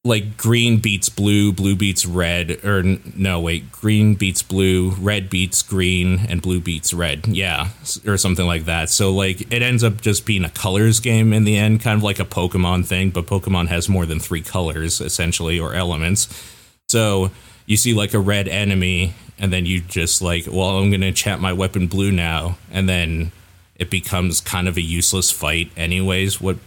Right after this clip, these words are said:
should have probably been this hard thing. It's weird.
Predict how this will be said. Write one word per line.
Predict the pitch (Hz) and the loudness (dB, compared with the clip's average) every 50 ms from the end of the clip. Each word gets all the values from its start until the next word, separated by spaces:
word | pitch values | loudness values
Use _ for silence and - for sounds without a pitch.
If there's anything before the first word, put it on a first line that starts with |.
| - - _ - | -20 -20 _ -4
should | - - - 95 87 | -2 -2 0 0 0
have | 95 87 | -2 -4
probably | - - 87 87 95 98 98 95 101 101 | -4 -4 -2 0 0 0 0 0 0 0
been | 101 98 98 101 | 0 0 2 2
this | 101 104 101 - | 2 2 0 0
hard | 107 98 98 101 | 0 0 0 0
thing. | - 110 107 107 110 113 110 | 0 0 2 2 2 2 2
It's | 117 160 170 - - | 0 0 0 0 -2
weird. | 110 101 107 101 98 95 87 80 85 | 0 0 0 2 2 2 0 0 -2